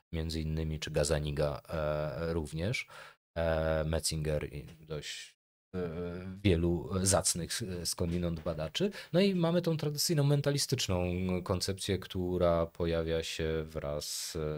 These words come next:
e, z mentalistycznym paradygmatem, kiedy m-, mamy takie wyobrażenie, że ta s-, działania mentalne czy, e, operacje umysłowe zostają wtórnie wyrażone w nabytym języku, ale są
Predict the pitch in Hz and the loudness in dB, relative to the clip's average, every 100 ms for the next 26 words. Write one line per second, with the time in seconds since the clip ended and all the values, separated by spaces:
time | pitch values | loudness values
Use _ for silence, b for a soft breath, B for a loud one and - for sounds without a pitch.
0 | 73 80 - 87 80 82 80 78 78 - | -6 -6 -6 -4 -2 -2 0 0 0 -4
1 | - 80 80 78 78 78 78 87 82 78 | -4 -4 -2 -2 -2 -4 -4 -4 -6 -6
2 | 78 78 62 69 - 82 80 78 76 - | -8 -8 -12 -18 -8 -4 -4 -6 -8 -6
3 | 76 78 78 78 82 80 76 65 - 73 | -2 -2 -2 -6 -6 -6 -8 -10 -12 -10
4 | - - _ _ - 92 87 92 90 85 | -10 -12 _ _ 2 6 6 4 2 0
5 | 82 82 82 80 - 65 60 B _ _ | -2 -4 -4 -6 -8 -12 -14 B _ _
6 | _ _ 82 80 78 80 80 80 80 95 | _ _ -2 2 4 2 0 0 -2 -2
7 | 95 82 80 - 85 78 76 - 82 80 | 0 2 2 2 -2 -2 -4 -2 -2 0
8 | 80 76 78 - 78 78 76 - 113 98 | 0 0 -2 -2 -4 -4 -6 -4 0 2
9 | 95 85 85 82 80 85 80 80 76 78 | 2 2 4 4 4 2 0 -2 -2 -4
10 | 73 76 - 76 76 78 113 185 127 98 | -2 -4 -4 -4 -2 -2 -2 0 2 0
11 | 98 _ _ - - 90 87 | -2 _ _ -6 -2 -2 -4